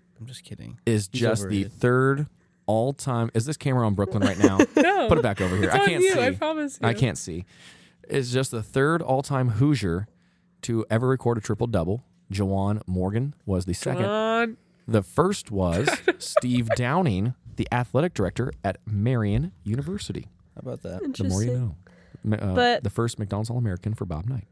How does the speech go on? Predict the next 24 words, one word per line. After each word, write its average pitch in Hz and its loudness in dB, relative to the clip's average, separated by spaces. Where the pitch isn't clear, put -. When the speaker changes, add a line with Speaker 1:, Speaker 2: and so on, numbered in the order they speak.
Speaker 4:
But 240 0
yeah, 226 2
I 226 2
was 226 -2
gonna 247 0
throw 240 -2
that 226 0
in 202 -4
there. 202 0
But 220 0
also, 208 0
speaking 262 -2
of 202 2
games, 190 -2
again, 196 -2
basketball 202 -4
games, 196 -4
I'm 240 0
going 277 0
to 285 2
the 233 4
Pacers 254 0
game 220 0
twelve 214 -4